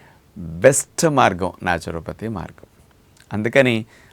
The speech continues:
ఆంధ్రప్రదేశ్ ప్రభుత్వం కూడా తెలుగువారికి సంతాన సమస్యలు ఎక్కువ ఉండి తగ్గిపోతున్నారు, అందుకని భవిష్యత్తులో యూత్ లేకపోతే రాష్ట్రానికి చాలా నష్టం జరుగుతుంది. కాబట్టి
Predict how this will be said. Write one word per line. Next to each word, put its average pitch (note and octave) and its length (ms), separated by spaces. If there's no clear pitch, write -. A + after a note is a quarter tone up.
ఆంధ్రప్రదేశ్ C#3+ 920
ప్రభుత్వం B2+ 560
కూడా A2+ 600
తెలుగువారికి D3+ 720
సంతాన C3+ 540
సమస్యలు B2+ 560
ఎక్కువ C3+ 220
ఉండి A#2+ 240
తగ్గిపోతున్నారు, C3 1120
అందుకని C3 360
భవిష్యత్తులో C#3+ 640
యూత్ D#3 300
లేకపోతే C3+ 720
రాష్ట్రానికి C3+ 800
చాలా A#2 160
నష్టం G#2 400
జరుగుతుంది. C3 800
కాబట్టి C3 720